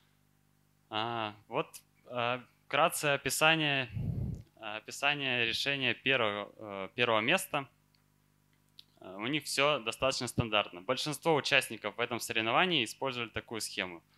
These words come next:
Классификатор отсеивает, э, пустые изображения без дефектов, потом используется сегментация.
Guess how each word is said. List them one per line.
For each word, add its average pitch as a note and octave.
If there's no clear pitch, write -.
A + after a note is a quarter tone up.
Классификатор C#3+
отсеивает, A2
э, G2
пустые A#2
изображения A#2+
без B2+
дефектов, B2+
потом C3+
используется B2
сегментация. G2